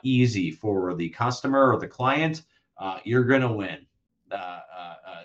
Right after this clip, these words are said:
it really as simple as that. And, uh, uh, you know, we started applying that in this industry, and, uh, yeah, it's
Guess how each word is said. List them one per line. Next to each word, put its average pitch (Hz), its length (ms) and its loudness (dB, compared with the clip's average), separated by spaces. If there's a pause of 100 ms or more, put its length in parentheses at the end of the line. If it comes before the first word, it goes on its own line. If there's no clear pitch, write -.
it 110 60 -12
really 110 280 -4
as 98 120 -6
simple 101 320 -4
as 85 120 -8
that. 82 400 -4
And, 85 380 -12
uh, 85 320 -6 (400)
uh, 92 220 -10
you 98 100 -8
know, 90 80 -8
we 92 100 -8
started 117 340 -4
applying 113 420 -4
that 110 200 -6
in 98 60 -14
this 110 200 -6
industry, 120 600 -4
and, 90 360 -10
uh, 87 220 -12
yeah, 110 360 -4
it's - 320 -14